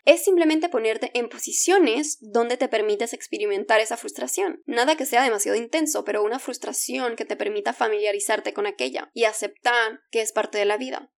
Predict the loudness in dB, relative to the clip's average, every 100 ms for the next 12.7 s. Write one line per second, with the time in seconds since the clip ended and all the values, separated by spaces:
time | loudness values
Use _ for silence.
0 | _ -6 -2 0 0 0 -2 0 2 2
1 | 2 0 -2 -2 -2 0 2 2 0 -2
2 | -2 -2 -2 -2 -2 -4 -2 -2 -2 -2
3 | 0 0 0 -4 -8 -6 -2 0 -2 -4
4 | -2 2 2 2 2 2 4 2 2 2
5 | 0 0 -2 -4 -2 -2 -4 -10 -12 _
6 | _ -2 0 2 -2 -4 -4 -4 -6 -6
7 | -6 -6 -4 0 0 0 -6 -6 -4 -2
8 | -2 0 -2 -4 -4 0 0 0 -2 -2
9 | 0 0 0 -4 -10 -8 -8 -6 -6 0
10 | 0 0 -8 -14 _ 2 2 4 0 -2
11 | -6 -6 2 4 4 2 -2 -4 0 0
12 | 0 -2 -6 0 2 2 -2